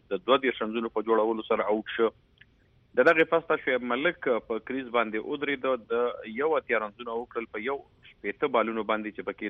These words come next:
دوه چکې او پنځه چوکۍ شاملې وي. د دغه برخرفتاره، آه،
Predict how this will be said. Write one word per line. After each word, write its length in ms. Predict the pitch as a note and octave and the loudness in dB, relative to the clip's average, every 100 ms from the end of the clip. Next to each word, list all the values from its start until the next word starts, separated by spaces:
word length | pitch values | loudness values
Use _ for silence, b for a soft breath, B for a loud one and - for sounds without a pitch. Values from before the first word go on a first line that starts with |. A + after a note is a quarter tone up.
| F#2+ | 0
دوه 120 | A#2+ A#2+ | 0 0
چکې 200 | - A2+ | -2 -2
او 100 | G2 | -4
پنځه 180 | G#2 G#2 B2 | -4 -4 -2
چوکۍ 240 | G#2 - G2 | -4 -4 -2
شاملې 300 | F#2+ A2+ D3 C#3+ | 0 2 4 6
وي. 80 | C3+ _ b b b b - | 4 _ b b b b 4
د 120 | A#2 | 6
دغه 180 | C#3 C3 A#2 | 6 4 2
برخرفتاره، 640 | - A2+ G#2+ - C#3 C3 | 2 -2 -2 2 4 4
آه، 800 | A#2 - _ _ _ - G#2+ F#2+ | 2 -4 _ _ _ -10 -4 -4